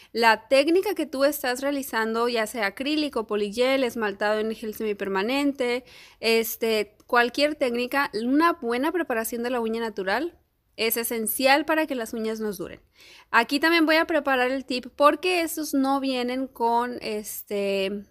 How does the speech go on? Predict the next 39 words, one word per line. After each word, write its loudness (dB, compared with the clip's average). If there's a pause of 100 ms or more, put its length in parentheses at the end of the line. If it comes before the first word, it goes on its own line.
(600)
con -2
esa -2
como 0
pestañita -2
en 0
mate. 0 (440)
Entonces 2
tengo 4
que 2
yo 4
como 0
que -4
darle 0
esa -4
porosidad -2
al, 0
al -2
tip -2
para 0
que -4
se -6
adhiera 0
muy 0
bien -2
a -2
la -2
uña 0
natural. -2
Con 2
el 4
mismo 4
barrilito 0
lo 0
estoy -2
us-, -8
utilizando -6
la -2
misma -2
velocidad, -4